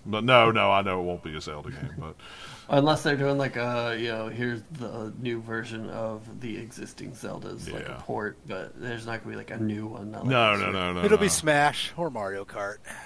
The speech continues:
Speaker 3: It's highly possible.
Speaker 1: Yeah, if they would bring out a new Smash and it only be on the, on the Switch too, that would definitely be a way to sell systems, 'cause Smash, people, people love that Smash.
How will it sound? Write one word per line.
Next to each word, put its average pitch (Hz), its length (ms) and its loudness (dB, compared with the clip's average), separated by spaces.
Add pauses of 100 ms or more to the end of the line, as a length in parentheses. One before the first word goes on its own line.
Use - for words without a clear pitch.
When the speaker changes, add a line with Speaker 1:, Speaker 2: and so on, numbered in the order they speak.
(680)
Speaker 3:
It's - 80 -20
highly - 240 -16
possible. - 400 -16 (960)
Speaker 1:
Yeah, 110 160 4
if 107 80 0
they 131 100 4
would 120 200 4
bring 110 160 0
out 107 160 -2
a - 20 -4
new 98 160 -2
Smash 90 460 -4
and 82 120 -8
it 85 80 -8
only 85 140 -8
be 82 180 -8
on 80 220 -8
the, 76 260 -10 (320)
on 85 220 -10
the 82 60 -12
Switch - 340 -8
too, 78 300 -6
that 80 200 -6
would 82 140 -10
definitely 78 380 -8
be 82 140 -10
a 82 40 -8
way 82 180 -8
to 78 80 -12
sell 78 220 -8
systems, 78 560 -12
'cause 87 400 -14 (220)
Smash, 82 520 -12
people, - 440 -14 (340)
people - 220 -16
love 82 180 -10
that 90 180 -10
Smash. - 420 -8